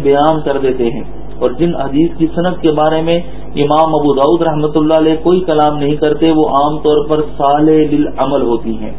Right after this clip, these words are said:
اس کتاب میں امام ابو داؤد رحمۃ اللہ علیہ نے عام طور پر مشہور روایات ذکر کی ہیں۔ انہوں نے شاذ اور غریب روایات بہت کم درج کی ہیں،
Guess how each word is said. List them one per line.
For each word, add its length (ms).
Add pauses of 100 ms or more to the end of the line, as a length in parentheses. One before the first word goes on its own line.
(960)
اس 200
کتاب 420
میں 100 (100)
امام 280
ابو 220
داؤد 240
رحمۃ 340
اللہ 240
علیہ 160
نے 120 (160)
عام 240
طور 260
پر 160
مشہور 600
روایات 580 (160)
ذکر 320
کی 180
ہیں۔ 160 (1600)
انہوں 260
نے 100 (120)
شاذ 480
اور 180
غریب 360
روایات 680 (100)
بہت 320
کم 200
درج 280
کی 200
ہیں، 120